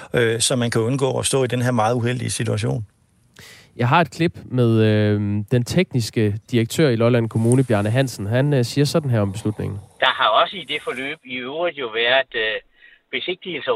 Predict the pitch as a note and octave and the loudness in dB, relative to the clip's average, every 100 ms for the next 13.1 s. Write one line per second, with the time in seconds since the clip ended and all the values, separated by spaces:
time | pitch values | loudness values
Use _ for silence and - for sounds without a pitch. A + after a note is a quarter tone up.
0 | - D3+ - F#3+ A3+ C3 - A#2 - A2+ | -2 -6 -8 -12 -10 -10 -2 -2 -2 -8
1 | A2+ A2+ A#2 - A#2+ A#2 C#3+ D#3+ D3 D3+ | -4 -2 -4 -2 -2 2 4 4 2 0
2 | C#3+ A#2 C#3+ D3+ B2 A2 - A#2 G#2 - | 2 0 -2 -4 -4 -4 -4 -4 -4 0
3 | D#3 D#3+ A#2 D3+ E3 E3+ - - - - | 0 0 -4 -2 0 -2 -4 -20 -20 -10
4 | G#2+ D3 E3+ C#3 F#3 G3 B2 C3 D3 D3 | -2 -2 2 4 6 6 6 4 4 2
5 | - G3+ G#3 - - C#3 B2 C#3 C#3 D#3 | 0 -2 -2 -8 -20 -10 -4 -4 -4 -10
6 | F#3+ G3+ B2 G2+ - - - - - C3 | -8 -4 -4 -6 -18 -20 -20 -18 0 2
7 | C3 - C#3 B2+ B2 A2+ A2 G2 _ _ | 2 -4 -8 -6 -4 -4 -4 -6 _ _
8 | D#3+ F3 F#3+ _ D3+ - G2+ _ _ _ | -4 -4 -16 _ -14 -10 -12 _ _ _
9 | - B2+ D3+ C#3 - F3+ A3+ - C#3 - | 0 2 4 2 -4 -10 -10 -10 -12 -8
10 | B2 - A#2+ C3 C#3+ E3+ - _ _ A#2+ | -10 -8 -4 0 4 2 0 _ _ -10
11 | - C#3 - D#3+ - F2+ _ _ _ _ | -2 -2 0 0 0 -8 _ _ _ _
12 | _ _ _ _ _ - - B2+ A#2 - | _ _ _ _ _ -18 0 2 4 2